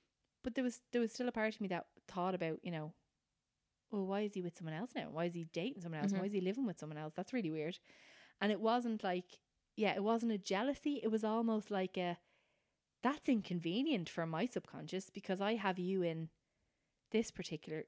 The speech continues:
Speaker 1: place." Do you know what I mean?
Speaker 2: Yeah, in that scenario where you were when it, when we ended, why are you out of your box?
Speaker 1: Yeah, totally.
Speaker 2: Yeah.
Speaker 1: Yeah. And
Speaker 2: Yeah,
Speaker 1: it's,
Speaker 2: so it could
Speaker 1: it's,
Speaker 2: be
Speaker 1: it's kind of disconcerting. <laughs>
Speaker 2: It is. It's just unsettling. You're
Speaker 1: Yeah.
Speaker 2: like, "Hang on, wait,
Speaker 1: Hmm.
Speaker 2: whoa."
Speaker 1: What are, what are you doing there?
Speaker 2: Yeah.
Speaker 1: Um,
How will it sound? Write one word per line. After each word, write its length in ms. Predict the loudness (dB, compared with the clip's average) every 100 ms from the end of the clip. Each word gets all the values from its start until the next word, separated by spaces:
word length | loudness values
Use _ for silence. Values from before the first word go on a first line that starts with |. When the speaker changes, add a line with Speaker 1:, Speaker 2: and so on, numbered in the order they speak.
| -6
Speaker 1:
place." 400 | -2 -2 -4 -6
Do 80 | 2
you 60 | 4
know 60 |
what 60 | 6
I 40 | 6
mean? 160 | 8
Speaker 2:
Yeah, 180 | 8 8 6
in 120 | 4
that 220 | 4 2
scenario 440 | 4 6 8 6
where 180 | 6 4
you 160 | 6 8
were 380 | 8 8 6 2
when 240 | 0 2
it, 140 | 2 2
when 180 | 2
we 160 | 2 4
ended, 340 | 4 4 -2 -4 -4
why 220 | 4 6
are 40 | 6
you 200 | 4 6
out 160 | 6
of 80 | 4
your 160 | 2 2
box? 380 | 0 -2 -10 -4
Speaker 1:
Yeah, 220 | 0 0
totally. 400 | 0 2 2 6
Speaker 2:
Yeah. 120 | 6
Speaker 1:
Yeah. 220 | 6 0 -4 _ _
And 100 | -2 10
Speaker 2:
Yeah, 180 | 12 12 6
Speaker 1:
it's, 100 | 2
Speaker 2:
so 120 | 4
it 60 | 6
could 80 | 6
Speaker 1:
it's, 40 |
Speaker 2:
be 180 | 6 4 0 -4
Speaker 1:
it's 240 | -4 -4
kind 260 | -2 0 2
of 220 | 0 0
disconcerting. 960 | 2 2 0 -4 -2 0 0 0 -4 2 4
<laughs> 100 | 10
Speaker 2:
It 160 | 10 12
is. 180 | 8 6
It's 140 | 4
just 160 | 4 4
unsettling. 580 | 4 8 8 8 4
You're 140 | 6 6
Speaker 1:
Yeah. 60 |
Speaker 2:
like, 100 | 6
"Hang 160 | 4 4
on, 200 | 4 4 0
wait, 240 | 2 2 4
Speaker 1:
Hmm. 60 |
Speaker 2:
whoa." 360 | 6 6 4 0 -4 _
Speaker 1:
What 120 | -6
are, 120 | -6 -4
what 100 | -4
are 20 |
you 100 | -2
doing 180 | -2 -2
there? 180 | -2 -2
Speaker 2:
Yeah. 280 | 0 2 2 0 -12 -20 -20 -12 -2
Speaker 1:
Um, 300 | 0 -2